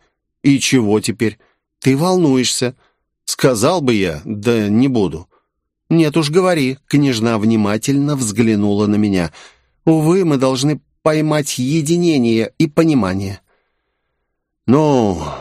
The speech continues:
как бы это сказать?» Я задумчиво взглянул в потолок и подумал: «А раз её высочество говорит со мной в свободном тоне, значит, и мне можно». «В общем, у тебя одна часть тела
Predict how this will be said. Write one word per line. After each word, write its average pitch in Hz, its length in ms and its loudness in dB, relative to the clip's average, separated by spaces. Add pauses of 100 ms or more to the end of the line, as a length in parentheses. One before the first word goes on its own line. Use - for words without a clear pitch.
(320)
как 147 260 0
бы 113 100 2
это 92 320 -2
сказать?» 107 760 -4 (160)
Я 127 260 0
задумчиво 117 640 0
взглянул 113 640 0
в - 180 -8
потолок 113 640 -2
и 123 200 -4
подумал: 98 920 -4 (320)
«А 101 140 -2
раз 107 240 -2
её 104 180 -2
высочество 104 600 -2
говорит 101 400 -2
со 98 180 -4
мной 104 240 0
в - 60 -8
свободном 101 600 -2
тоне, 139 360 0
значит, 101 420 -4
и 80 80 -4
мне 71 220 -4
можно». 71 460 -8 (840)
«В 170 340 2
общем, 185 520 -2 (640)
у 143 80 2
тебя 147 320 0
одна 131 280 0
часть 127 380 -2
тела 135 440 -2